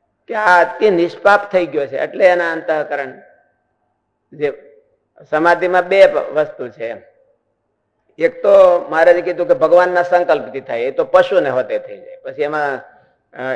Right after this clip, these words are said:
એને ભાવના હોય કે ન હોય, કે અતિ પુણ્યશાળી હોય, તો એવું નહીં,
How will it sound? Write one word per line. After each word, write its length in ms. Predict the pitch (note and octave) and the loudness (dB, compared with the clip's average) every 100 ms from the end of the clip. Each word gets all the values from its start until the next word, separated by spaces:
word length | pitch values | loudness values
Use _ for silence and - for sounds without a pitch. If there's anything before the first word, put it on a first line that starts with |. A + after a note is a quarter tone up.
| - | -8
એને 180 | - D#3 | -6 -4
ભાવના 440 | C3 C#3 D#3 D#3+ D3 | 0 2 4 4 4
હોય 400 | C#3+ D#3+ D#3+ D3+ | 4 6 6 4
કે 200 | D3+ D3+ | -2 -2
ન 120 | D#3 | 0
હોય, 580 | D#3 C#3 B2+ A2+ G#2 - - _ | 2 2 2 -2 -6 -14 -20 _
કે 240 | D3+ D3+ | 0 2
અતિ 260 | D3+ D3+ E3+ | 2 0 -6
પુણ્યશાળી 800 | C3 E3 E3 D#3+ D3+ D3+ D3 D3 | -8 -6 -4 -4 -2 2 2 2
હોય, 320 | C#3+ C#3+ C3 | 0 2 2
તો 140 | - C3+ | 0 2
એવું 300 | E3+ F3 E3 | 4 4 0
નહીં, 140 | C#3 | -4